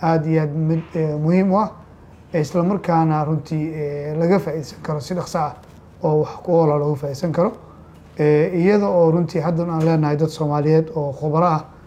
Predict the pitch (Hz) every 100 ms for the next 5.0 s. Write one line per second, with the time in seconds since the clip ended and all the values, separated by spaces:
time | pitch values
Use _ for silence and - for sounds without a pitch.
0 | - - - - 160 180 170 170 165 165
1 | - 160 160 156 147 147 147 156 139 151
2 | 165 151 160 151 151 180 202 - - -
3 | - - - 160 170 170 190 165 170 160
4 | 151 147 151 170 170 151 143 135 135